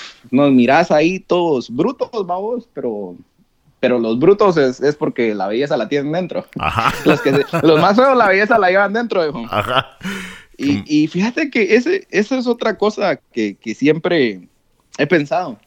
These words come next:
Speaker 2: Ajá.
Speaker 1: Que la belleza siento que está más en el interior que en el exterior. Y con, con, y con esto no estoy justificando a los feos, dijo.
Speaker 2: Ujú.
Speaker 1: <laughs>
Speaker 2: Puta,
Speaker 1: Sino,
Speaker 2: gracias vos. <laughs>
Speaker 1: sino dan-, <laughs> dando, da-, dándote enten-, tratan-,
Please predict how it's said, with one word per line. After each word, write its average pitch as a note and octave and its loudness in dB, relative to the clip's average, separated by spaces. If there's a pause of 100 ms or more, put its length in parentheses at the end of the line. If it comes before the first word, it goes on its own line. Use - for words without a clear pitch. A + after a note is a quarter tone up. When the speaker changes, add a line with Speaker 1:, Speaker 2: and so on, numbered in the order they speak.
(340)
Speaker 2:
Ajá. E2+ -4
Speaker 1:
Que G2+ -8 (720)
la B2 2
belleza D3+ 2
siento C3 -6
que - -12
está A#2 -4
más C#3 -2
en C3 2
el G#2 0
interior F#2+ 2
que C#3+ -2
en A2+ -2
el F2+ -4
exterior. A#2+ 2
Y C#3+ 4
con, A2+ -2
con, A2 0
y C#3 4
con C#3 2
esto F3 2
no F3 2
estoy E3+ 0
justificando D3+ 0
a C#3 4
los A#2 -2
feos, G3+ 2
dijo. D3 -8
Speaker 2:
Ujú. B2+ -12 (300)
Speaker 1:
<laughs> F#2 -8 (560)
Speaker 2:
Puta, A2+ -8
Speaker 1:
Sino, A#2 2
Speaker 2:
gracias G#2+ 2
vos. F2+ -4 (260)
<laughs> C#3 0
Speaker 1:
sino F3+ -4
dan-, D#3 -6 (320)
<laughs> - -20
dando, G3 -6
da-, D3 -4
dándote F3+ 0
enten-, C3 -2 (100)
tratan-, G3+ -2